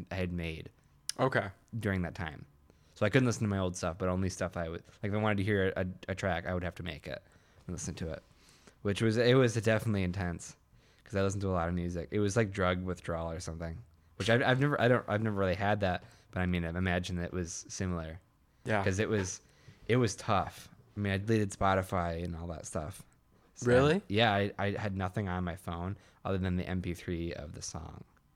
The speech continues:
Speaker 1: I couldn't listen to anything else.
Speaker 2: <laughs>
Speaker 1: It was, it was hard.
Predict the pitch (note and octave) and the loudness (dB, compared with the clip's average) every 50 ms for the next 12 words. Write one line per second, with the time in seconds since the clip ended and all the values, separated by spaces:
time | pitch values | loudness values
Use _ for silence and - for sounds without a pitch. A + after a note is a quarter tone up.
0 | _ _ _ _ _ _ _ _ _ _ - - G#2+ G2+ - - - - D3 B2 | _ _ _ _ _ _ _ _ _ _ -2 2 2 2 0 2 4 6 6 6
1 | G#2+ A2+ A2 - - A2 G#2 G2 F#2 F#2+ F#2 F2+ D#2 - - - - _ _ _ | 6 2 0 0 0 0 0 0 0 -2 -2 -4 -4 -6 -12 -18 -20 _ _ _
2 | - - - - - - - E2 E2 - - - A2+ A#2+ A2+ A2+ A2 G#2 F#2+ - | -10 -8 -8 -8 -10 -12 -14 -16 -14 -10 -2 2 2 4 4 4 4 2 2 0
3 | - A#2 C3 C#3+ C#3+ A#2+ G#2 - - A#2+ A#2+ G#2+ E2+ D2+ D2 E2+ | 0 2 2 4 4 2 2 2 2 2 2 2 2 -2 -6 -12